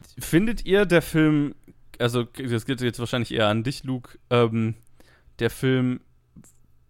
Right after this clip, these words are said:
kann ohne den Twist noch gut funktionieren oder verliert er deutlich dadurch, wenn man ihn weiß,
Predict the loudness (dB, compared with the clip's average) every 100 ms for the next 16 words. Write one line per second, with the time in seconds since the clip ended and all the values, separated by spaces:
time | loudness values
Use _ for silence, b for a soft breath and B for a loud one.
0 | -20 -20 -10 -4 -2 -2 -4 -2 0 -2
1 | -2 -4 -6 -6 -8 -10 -12 -8 -8 -6
2 | -6 -6 -4 -4 -2 -4 -6 -6 -2 0
3 | 0 -2 -8 -6 0 2 4 2 2 0
4 | -2 -8 -20 _ _ -4 0 0 -2 -6
5 | -6 -6 -10 -12 -16 -20 _ -2 0 0
6 | 0 2 2 0 -6 -12